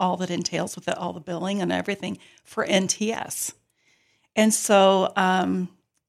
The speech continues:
then Brent decided that he wanted somebody, um, up front, um, at the old building. Um, people were coming in and just ringing a bell, and that drove him nuts.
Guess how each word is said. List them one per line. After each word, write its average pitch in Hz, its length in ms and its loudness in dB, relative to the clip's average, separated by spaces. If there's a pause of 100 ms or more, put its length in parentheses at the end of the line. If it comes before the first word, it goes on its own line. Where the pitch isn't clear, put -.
(200)
then 294 200 2
Brent 247 300 -2
decided 202 720 0
that 170 200 -6
he 185 220 -8 (520)
wanted 202 280 0
somebody, 190 560 0 (720)
um, 175 260 0
up 202 180 0
front, - 540 -8 (520)
um, 175 280 -2
at 180 160 -8
the 180 140 -6
old 175 240 -2
building. 170 520 0
Um, 170 260 -4
people 196 280 -4
were 175 120 -4
coming 185 300 0
in 170 120 2
and 170 100 0
just - 220 -4
ringing 170 240 0
a 165 80 -2
bell, 180 320 0
and 170 100 -2
that 185 160 0
drove 220 220 0
him 185 160 0
nuts. 175 360 -2